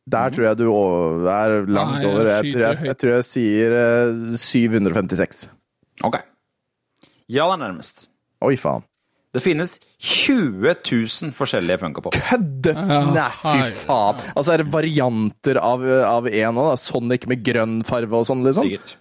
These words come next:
Speaker 3: sikkert.
Speaker 1: Ja.
Speaker 3: Mm.
Speaker 1: Ja, da må det jo være med varianter og rarities og hele pakka, da. Oi,
Speaker 3: Paul
Speaker 1: vi gikk tom for plastikk, da må vi bruke en annen farve, liksom.
Speaker 3: Nettopp, nettopp. Paul Scardino, The Pop Tu-, en... the Poptusiast heter han.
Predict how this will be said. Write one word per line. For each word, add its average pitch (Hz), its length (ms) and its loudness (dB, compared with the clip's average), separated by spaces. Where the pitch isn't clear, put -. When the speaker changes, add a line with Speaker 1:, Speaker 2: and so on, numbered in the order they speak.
Speaker 3:
sikkert. - 420 -14
Speaker 1:
Ja. 104 160 -4
Speaker 3:
Mm. 82 200 -10
Speaker 1:
Ja, 107 80 2
da 120 100 2
må 127 140 -2
det 131 80 -2
jo 135 80 0
være 123 160 2
med 110 260 -2
varianter 107 460 2
og 104 80 0
rarities 95 560 2
og 104 80 4
hele 101 120 2
pakka, 107 200 -2
da. 107 80 -4
Oi, - 840 -6
Speaker 3:
Paul 190 260 2
Speaker 1:
vi 143 80 2
gikk - 160 -18
tom 107 160 0
for 113 160 -2
plastikk, 113 400 -2
da 110 160 0
må 110 80 2
vi 113 80 0
bruke 113 240 0
en 113 80 0
annen 107 160 0
farve, 101 180 0
liksom. 98 280 0
Speaker 3:
Nettopp, 120 480 -4
nettopp. 92 320 -8
Paul 185 420 2
Scardino, 127 840 0
The 117 300 2
Pop - 480 -6
Tu-, 120 340 -4
en... 139 220 -2
the 147 100 2
Poptusiast - 1000 -2
heter - 160 -6
han. - 100 -20